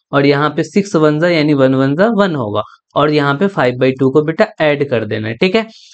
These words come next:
चलो अब हम इधर आगे बढ़ते हैं, इधर आगे नहीं बढ़ते हैं, बस इसको थोड़ा सा हमने, अ, ऊपर कर लिया, नहीं चलो ठीक है, हम साइड में ही लिख लेते हैं, कोई इशू नहीं। यहाँ पे हम क्या करते हैं कि थ्री बाई फ़ाइव तो हमने लिखा ही बेटा, ठीक ना।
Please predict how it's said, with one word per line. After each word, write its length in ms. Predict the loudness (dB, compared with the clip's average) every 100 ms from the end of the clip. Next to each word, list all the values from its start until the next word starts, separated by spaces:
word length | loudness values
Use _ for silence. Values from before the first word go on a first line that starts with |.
| _ -2
चलो 200 | -2 -2
अब 180 | -2
हम 160 | -2 -4
इधर 240 | -2 0 0 0
आगे 220 | -2 -2
बढ़ते 300 | -2 -2 -2
हैं, 100 | -4 -6 _ -2
इधर 220 | 2 2
आगे 220 | 2 0
नहीं 120 | 0 0
बढ़ते 260 | -2 0
हैं, 80 | 0
बस 140 | 0 -2
इसको 220 | -2 -2
थोड़ा 320 | 0 2 2
सा 160 | 0 0
हमने, 320 | -2 -2 -2 -4 -12 -6
अ, 120 | 0 0 2
ऊपर 280 | -2 2 0
कर 220 | 0 -2
लिया, 200 | 0 0
नहीं 220 | 2 0 0 0
चलो 220 | 0 0 -2
ठीक 120 | -2
है, 60 | 0
हम 140 | 0
साइड 280 | 0 0 0
में 100 | 0
ही 60 | 0
लिख 200 | 0 -2
लेते 180 | -6 -6
हैं, 60 | 0
कोई 140 | 0
इशू 200 | 0 0
नहीं। 180 | 0 -2 -6 -20 -6
यहाँ 280 | 0 0 0 0
पे 60 |
हम 160 | 0 0
क्या 140 | 0
करते 300 | 0 -2 -2
हैं 120 | -2 -2 -8 -20 -16 -2
कि 380 | 2 4 2 -4
थ्री 200 | -2 0
बाई 200 | 2 2
फ़ाइव 260 | 2 0 0
तो 120 | 0 2
हमने 220 | 4 2
लिखा 240 | 2 2
ही 140 | 2 2
बेटा, 360 | 0 0 -2 -2 _ _ _ _
ठीक 120 | -2 2
ना। 200 | 0